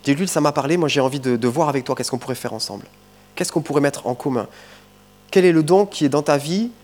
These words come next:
qui devrait être remis au goût du jour, qui devrait être révélé ? »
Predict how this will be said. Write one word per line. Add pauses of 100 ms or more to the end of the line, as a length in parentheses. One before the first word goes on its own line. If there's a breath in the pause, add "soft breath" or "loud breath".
(140)
qui
devrait
être (840)
remis
au
goût
du
jour,
qui
devrait
être
révélé ? »